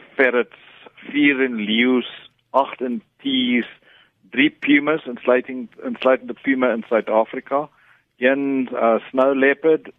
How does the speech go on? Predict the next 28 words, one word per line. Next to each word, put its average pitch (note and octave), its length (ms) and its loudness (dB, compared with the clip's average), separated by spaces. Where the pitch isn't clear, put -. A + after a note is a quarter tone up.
en A#2 280 -2
dan A2+ 280 2
ook B2 280 -2
'n A2 320 2
uitbraak G#2+ 720 0
in G#2 220 -10
gorillas A#2 560 2
by G#2 200 0
die G2+ 200 -8
San G2+ 200 -2
Diego F2 500 -2
Zoo. D#2 360 -6
So A2 220 -8
daar A#2+ 260 4
is - 100 -6
'n C3 140 -8
paar C#3+ 380 2
verskillende G#2 480 -12
spesies F2 500 -16
wat, F2 200 -6
uh, E2 100 -6
probleme E2 420 -6
gehad D#2 420 -2
het, E2 160 -12
uh, E2+ 180 -8
oor G2+ 160 0
die F2+ 160 -4
tyd. D#3+ 260 2